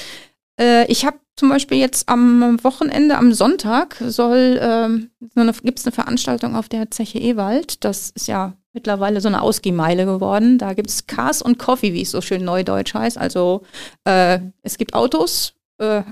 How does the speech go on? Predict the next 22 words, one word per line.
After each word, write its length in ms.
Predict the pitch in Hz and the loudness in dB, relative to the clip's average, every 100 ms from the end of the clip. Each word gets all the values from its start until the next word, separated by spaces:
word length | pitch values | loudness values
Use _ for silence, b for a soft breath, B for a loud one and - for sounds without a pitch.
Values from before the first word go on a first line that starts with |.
| _ | _
Oldtimer, 600 | 240 269 254 247 247 247 | 0 2 2 4 4 4
Sportwagen 640 | 247 - 233 240 - 240 233 | 0 0 0 0 0 0 -2
und 120 | 214 | -4
Exoten 540 | - - 240 262 294 277 | -4 -2 -2 2 4 4
sind 180 | 277 | 2
zu 120 | 277 269 | 0 0
sehen. 380 | 269 277 277 - - | 4 6 4 2 -14
Fürs 220 | - 208 | -6 -4
leibliche 460 | 208 202 - 214 208 | -2 -2 0 -2 2
Wohl 180 | 214 196 | 2 2
wird 160 | 190 | 0
auch 180 | - 254 | -2 -2
gesorgt 400 | - 247 247 247 | -2 0 0 -2
und 80 | 208 | -4
da 80 | 202 | -6
kann 180 | - 208 | -6 -4
man 340 | 202 214 202 _ _ - | -4 -4 -10 _ _ -8
diese 200 | 202 - | -2 0
ausgestellten 560 | 208 - - 208 202 | 0 -4 -2 -2 -2
Fahrzeuge 480 | 208 214 208 202 190 | -4 -4 -4 -6 -4
sich 240 | 190 185 - | -6 -6 0
angucken, 640 | 277 277 269 269 262 269 | 0 0 0 4 4 4